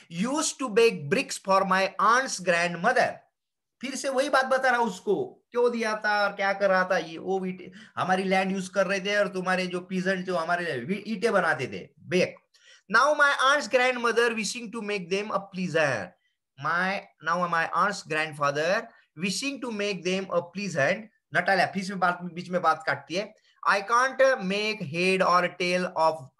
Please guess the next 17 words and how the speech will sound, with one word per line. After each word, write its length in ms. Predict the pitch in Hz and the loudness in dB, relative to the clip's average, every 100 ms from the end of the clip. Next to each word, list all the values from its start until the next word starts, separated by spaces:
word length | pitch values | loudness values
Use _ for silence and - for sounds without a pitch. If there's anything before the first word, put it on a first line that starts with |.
| _ _ 156 | _ _ 4
all 280 | 196 214 | 6 4
these 300 | 175 165 190 185 | 2 -4 -6 -4
about 340 | 165 165 175 | -2 0 0
aunts 500 | 180 - 165 180 175 | -2 -2 2 2 0
and 260 | 165 165 143 | -2 -2 -4
grandfathers 640 | 151 175 - 151 147 156 | -2 -2 -2 0 2 0
and 220 | 151 147 139 | -2 -4 0
grandmother। 420 | 135 135 123 123 | -2 -2 -4 -2
ये 160 | 165 190 | -2 0
grandfather 560 | 170 180 170 165 175 | 0 0 -2 -2 0
और 120 | 180 151 | 0 -2
grandmother 380 | 151 156 156 156 | -4 -4 -8 -6
की 80 | |
बातें 260 | 151 147 156 | -4 -4 -4
बंद 180 | 147 147 | -6 -4
करो 180 | 151 147 | -2 0
यार, 240 | 127 | 0